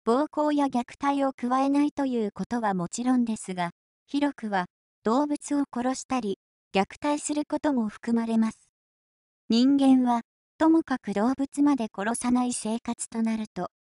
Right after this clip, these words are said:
かなりの困難です。なぜなら、我々は、食物として、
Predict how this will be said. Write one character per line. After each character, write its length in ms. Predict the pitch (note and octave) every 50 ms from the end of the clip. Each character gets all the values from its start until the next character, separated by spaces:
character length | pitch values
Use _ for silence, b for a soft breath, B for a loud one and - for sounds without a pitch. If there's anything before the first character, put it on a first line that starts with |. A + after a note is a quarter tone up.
| _ _
か 140 | - C#4 C#4+
な 120 | D4 D4+
り 140 | C#4+ B3+ A3+
の 140 | G#3 F#3+ -
困 280 | - - A3+ A#3+ B3+ B3
難 220 | A#3 A3+ G#3+ G3+
で 140 | F#3 F3+ F3
す。 240 | - - - _ _ _ _ _ _ _ _ _ _ _ _ _ _ _ _
な 140 | A#3 B3 C4+
ぜ 160 | - C#4+ C#4
な 160 | B3+ A#3 G#3+ G#3
ら、 160 | G3 F3+ - _ _ _ _ _ _ -
我 260 | G3 G3 A3 B3 B3+
々 320 | B3 B3 B3 A#3+ A#3 A#3
は、 120 | A3+ A3 G#3+ - _ _ _ _ _ _ -
食 300 | - A3 A3 - D4 D4+
物 300 | D4+ D4+ C#4+ - - -
と 120 | A#3+ A3+
し 140 | - - -
て、 200 | - F#3 F#3 -